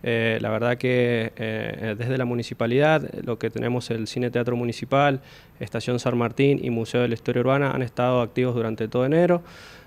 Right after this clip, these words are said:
Eh, ahora se han abierto algunas convocatorias, van a haber algunas actividades también que se agregan en febrero,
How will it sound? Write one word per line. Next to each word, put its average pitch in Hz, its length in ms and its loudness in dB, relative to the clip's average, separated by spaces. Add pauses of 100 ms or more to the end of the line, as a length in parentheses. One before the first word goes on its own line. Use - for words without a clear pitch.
Eh, 113 380 2
ahora 131 300 4
se - 100 -2
han 131 60 4
abierto 123 320 4
algunas 123 240 2
convocatorias, 156 880 2
van 131 160 0
a - 20 0
haber 127 160 2
algunas 123 360 2
actividades 117 500 0
también 123 360 0
que 120 80 -2
se - 120 -6
agregan 117 280 0
en 123 120 0
febrero, 185 500 2